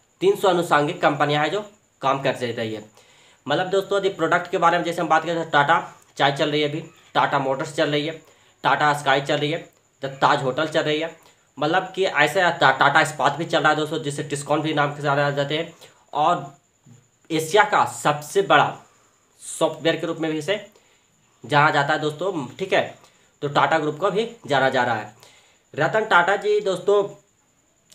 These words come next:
chairman बने, तो उन्होंने बहुत बड़ी-बड़ी कंपनियों का अधिग्रहण अपने पास किया। जगुआर जैसे बड़ी कंपनियों को उन्होंने अपने टाटा ग्रुप में शामिल किया और टाटा को विकास में उन्होंने महत्वपूर्ण भूमिका निभाई। और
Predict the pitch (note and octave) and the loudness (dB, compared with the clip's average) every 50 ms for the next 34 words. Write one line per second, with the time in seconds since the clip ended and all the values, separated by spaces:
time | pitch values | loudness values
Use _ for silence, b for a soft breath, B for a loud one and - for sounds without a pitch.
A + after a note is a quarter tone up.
0 | _ - - - - E3+ F3+ F#3 F#3 F#3 F3 D#3+ D3 B2 G#2 G2 - - b b | _ -20 -18 -6 0 2 2 2 2 0 0 0 -2 -2 -4 -6 -10 -16 b b
1 | b b b - D#3 D#3+ F3 F#3+ F#3+ G3 F3+ C#3+ D#3 D3 E3+ F3 - E3+ E3+ F3 | b b b -6 -4 -2 -2 0 0 -2 0 2 2 2 4 2 2 2 2 2
2 | E3+ F3 E3+ - F3 D#3+ D3 D#3 D3+ D#3+ D#3+ D#3+ D#3 C#3+ C#3 C#3+ C3+ C#3+ D3+ E3 | 2 0 0 0 0 0 0 0 -2 0 0 0 0 0 0 0 0 0 0 0
3 | - C#3 - - E3+ F3 F3 C#3 B2 B2 - - A2+ G#2+ - - b b b b | 0 -2 -2 -2 -4 -2 2 2 2 2 0 -4 -6 -6 -8 -12 b b b b
4 | b b - A2+ - D#3 D3+ C#3+ D#3 E3+ F3+ G3 F3+ F#3+ F3 - F#3+ D#3+ E3 E3+ | b b -12 -4 -2 -2 -2 0 2 4 4 4 4 2 -2 -2 -2 -2 0 -2
5 | F3 E3+ F3+ E3 E3 E3+ E3+ E3+ F3 F3 F3+ F3+ - - D3+ D#3+ D#3 D#3+ D#3+ - | 0 0 -2 -2 -2 -2 -2 -2 -2 -4 -4 -6 -6 -4 -4 -4 -2 -4 -4 -4
6 | C#3+ C#3 C#3+ D#3 E3+ F3+ F#3+ F#3+ F#3 F3+ - - C#3+ C#3+ D3 E3 D3 D3+ D#3 D3+ | -6 -6 -4 -2 0 0 0 0 -2 -2 0 2 2 4 4 2 0 -2 -4 -4
7 | D#3+ D#3+ D#3 D#3+ C#3 C#3+ D3 D3+ - - F#3 G3 - - - _ _ - D3 D3+ | -4 -4 0 0 0 2 0 -2 -4 -2 -4 -4 -4 -6 -14 _ _ -6 -6 -6
8 | C#3+ C#3+ D#3 D#3 D#3+ - F3+ F3 E3+ E3 C#3+ D#3 D3 D3 C#3+ C#3+ C#3 D#3+ D#3 D#3+ | 0 4 4 4 4 4 2 -2 -2 -4 -6 -2 0 0 0 0 0 -2 -2 -2
9 | F3+ F#3+ F3 D3+ C#3 C#3+ D3+ D3 C3+ C3+ A#2+ B2+ A#2 A#2 A2+ A2+ - - b b | -2 -2 -2 -4 -6 -4 -4 -4 -2 -2 -2 -4 -4 -4 -4 -6 -8 -12 b b
10 | b b b b b b b b C3+ C#3+ D3 D3 - - | b b b b b b b b -4 -4 -4 -4 -8 -16